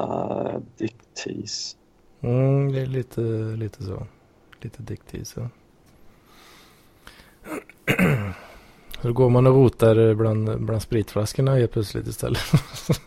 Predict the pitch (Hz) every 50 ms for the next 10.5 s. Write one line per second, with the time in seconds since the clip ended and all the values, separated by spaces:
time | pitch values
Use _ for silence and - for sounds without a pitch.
0 | 165 - - - - - - - - - - - - _ _ _ - _ _ -
1 | - - - - - - - - 95 110 110 113 107 - - - 113 113 113 107
2 | 107 - - 113 101 107 104 107 113 113 110 110 110 104 - 107 104 - - -
3 | - - 104 98 - - - 107 101 - - - - 107 104 101 104 101 104 101
4 | - - - 101 98 101 101 101 104 - _ _ _ _ _ _ _ _ _ _
5 | _ _ _ _ _ _ _ _ _ _ _ - - - _ - - - - 110
6 | 110 117 120 113 113 110 113 110 110 113 113 110 107 113 120 120 117 117 113 107
7 | 104 95 - - 104 101 98 98 98 98 98 - 98 101 107 117 - _ _ _
8 | - - - - - 123 117 113 117 120 120 123 123 123 123 123 120 113 104 -
9 | 110 110 107 107 - 120 117 117 117 110 - 110 107 101 95 - - - - -
10 | - - - - 101 107 107 104 104 -